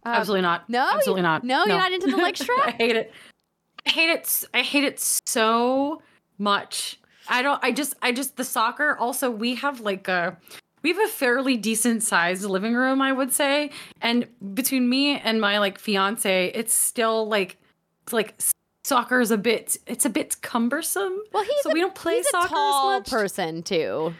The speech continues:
Speaker 1: so.
Speaker 2: He's a large, <laughs> a large, tall tree man, yeah.
Speaker 1: <laughs> The large, tall tree man. <laughs>
Speaker 2: Tree-like man. Very big.
Speaker 1: Um, so
Speaker 2: <laughs>
Speaker 1: the one game that I really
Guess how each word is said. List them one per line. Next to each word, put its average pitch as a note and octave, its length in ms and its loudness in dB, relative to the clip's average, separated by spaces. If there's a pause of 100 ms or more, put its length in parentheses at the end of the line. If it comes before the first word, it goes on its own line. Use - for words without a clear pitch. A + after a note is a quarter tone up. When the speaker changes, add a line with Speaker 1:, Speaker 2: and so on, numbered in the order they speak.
(100)
Speaker 1:
so. E3 440 0
Speaker 2:
He's D#4+ 100 2
a F4 80 4
large, B3 520 0 (180)
<laughs> - 180 -4
a A3 80 0
large, G#3+ 640 0
tall F#3+ 600 0
tree G#3 240 -2
man, D#3+ 420 -6
yeah. E3 320 -2 (160)
Speaker 1:
<laughs> - 160 -12
The G#3 800 -2
large, G3+ 320 0
tall G3 320 0
tree - 380 -4
man. E3+ 400 -2 (400)
<laughs> - 460 -2
Speaker 2:
Tree-like G#3 340 2
man. E3+ 440 0 (520)
Very G#3+ 220 2
big. E3+ 300 -2 (580)
Speaker 1:
Um, A#3+ 360 0
so C#4 400 2 (180)
Speaker 2:
<laughs> - 200 -14
Speaker 1:
the C4+ 160 2
one B3 400 -2 (140)
game C#4 560 0
that F3 200 0
I A3+ 140 2
really A3 760 -2